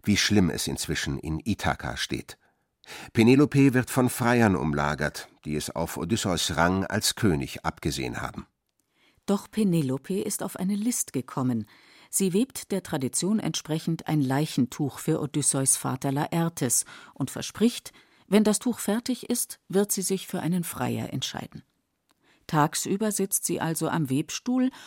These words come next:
Speaker 2: und in der Nacht trennt sie alles wieder auf. Penelope,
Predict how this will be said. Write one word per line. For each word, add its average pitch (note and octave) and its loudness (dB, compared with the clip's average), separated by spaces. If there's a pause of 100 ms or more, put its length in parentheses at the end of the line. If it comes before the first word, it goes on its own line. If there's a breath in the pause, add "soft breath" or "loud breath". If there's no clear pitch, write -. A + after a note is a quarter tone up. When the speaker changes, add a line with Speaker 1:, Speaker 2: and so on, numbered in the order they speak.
Speaker 2:
und G#3 0
in A3 2
der G3+ 2
Nacht F3 0
trennt D#3+ 0
sie - -4
alles A#2+ -4
wieder E3 -6
auf. - -6 (600)
Penelope, C3 2